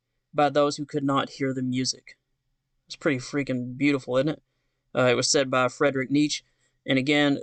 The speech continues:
the quote is, "And those who were dancing were thought to be insane by those who could not hear the music." I like that. I think we all should probably try to hear the, hear the music instead of just going through the drudgery of life. Look for the beautiful things. The next one is from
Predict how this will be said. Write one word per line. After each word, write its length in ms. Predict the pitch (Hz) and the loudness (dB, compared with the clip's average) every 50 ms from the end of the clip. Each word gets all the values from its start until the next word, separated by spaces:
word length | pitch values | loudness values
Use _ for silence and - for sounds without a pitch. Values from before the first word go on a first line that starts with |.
| - _ | -4 _
the 100 | - 135 | -4 -4
quote 280 | 135 - 156 143 139 139 | 0 2 4 4 4 4
is, 220 | 135 135 131 - | 2 0 -2 -2
"And 200 | - 135 135 131 | -2 0 0 2
those 260 | 143 147 160 185 175 | 2 2 2 2 0
who 120 | - 202 190 | -4 -4 -2
were 120 | 170 170 | -2 -2
dancing 540 | 151 139 151 143 143 147 143 - 160 156 147 | -2 0 0 2 2 2 2 2 2 2 2
were 160 | 143 135 135 | 2 2 0
thought 380 | - - - 143 147 147 - - | -2 0 0 2 2 0 -2 -6
to 80 | 151 | -6
be 160 | 143 143 143 | -2 0 2
insane 640 | 139 135 131 - - - 143 135 127 123 120 120 117 - _ _ _ _ _ _ _ - | 2 2 2 0 2 2 2 2 0 0 -2 -4 -6 -8 _ _ _ _ _ _ _ 0
by 140 | 139 135 | 0 0
those 360 | 135 135 147 143 143 147 147 - | 2 2 2 4 4 2 0 -2
who 140 | - 139 | -6 -6
could 180 | 131 - 143 135 | -4 -4 -2 0
not 360 | 135 135 131 131 131 123 - | 0 0 2 0 0 -2 -6
hear 280 | - - - 139 139 135 | -12 -10 -6 -4 -4 -4
the 120 | 131 131 | -2 -2
music." 420 | 131 131 131 127 123 123 123 - _ _ _ _ _ _ _ _ _ _ - | -2 -2 -2 -4 -6 -8 -12 -14 _ _ _ _ _ _ _ _ _ _ 0
I 60 | 139 | 0
like 200 | 160 165 160 - | 0 0 0 -4
that. 160 | - 127 - | -8 -10 -10
I 280 | - _ _ _ _ _ | -12 _ _ _ _ _
think 160 | - 160 139 | -10 -8 -6
we 100 | 131 127 | -4 -2
all 140 | 135 139 139 | -2 -2 -4
should 200 | - - 131 - | -4 -8 -8 -6
probably 280 | 143 131 127 127 131 - _ _ _ | -4 -4 -4 -4 -6 -8 _ _ _
try 300 | - - - 160 151 143 | -6 -2 0 2 2 2
to 60 | 139 | 2
hear 160 | 139 151 143 | 0 -2 -2
the, 100 | 135 127 - | -2 -6 -4
hear 200 | - 165 156 151 | -2 0 0 0
the 100 | 139 135 | 0 0
music 420 | 135 139 147 147 139 139 135 135 | 2 2 2 2 0 -2 -4 -6
instead 360 | 131 131 - - 139 135 131 | -6 -6 -4 -2 -2 -2 -2
of 160 | 131 127 127 _ _ _ _ _ _ _ _ _ _ _ _ _ _ | -2 -4 -6 _ _ _ _ _ _ _ _ _ _ _ _ _ _
just 160 | - 123 - | -12 -6 -2
going 200 | - 139 131 127 | 0 2 2 2
through 120 | 127 139 131 | 0 -2 -4
the 100 | 131 131 | -4 -4
drudgery 500 | 127 135 139 131 131 135 139 135 131 131 | -2 2 2 2 2 0 -2 -2 -2 -2
of 100 | 131 127 | -2 -2
life. 460 | 131 131 131 127 120 127 - - _ _ _ - | -2 0 0 0 -2 -4 -6 -14 _ _ _ -10
Look 160 | 165 151 - | -10 -8 -4
for 80 | - 190 | -2 -2
the 80 | 180 | -2
beautiful 340 | 151 139 139 135 135 - 123 | 0 0 0 0 -2 -4 -6
things. 380 | - - 120 101 - - - - _ _ _ _ _ _ _ _ _ _ _ _ _ _ _ _ _ _ _ _ _ | -6 -8 -8 -8 -10 -12 -14 -14 _ _ _ _ _ _ _ _ _ _ _ _ _ _ _ _ _ _ _ _ _
The 140 | - 160 170 | -2 -2 0
next 340 | 156 151 165 185 - - - | 2 2 0 0 -2 -4 -2
one 200 | 202 196 175 - | -2 0 0 2
is 200 | - 147 156 - | 2 0 0 -2
from 500 | - - - 151 147 147 143 139 139 | -4 -4 -2 0 2 4 2 2 0